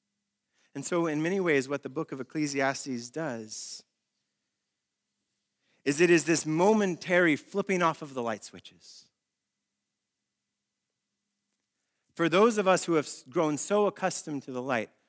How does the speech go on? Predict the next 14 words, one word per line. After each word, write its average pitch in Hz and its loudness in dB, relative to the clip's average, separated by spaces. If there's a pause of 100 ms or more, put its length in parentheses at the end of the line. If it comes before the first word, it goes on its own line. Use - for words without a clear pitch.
(100)
we 131 -4
shut - -4
off 123 -4 (600)
the 113 -12
lights. - -16 (460)
And 127 0
it 151 -2
blinds 165 6
us 131 -2
with 143 -2
how 156 -2
dark 113 -6
it 98 -16 (200)
is. - -20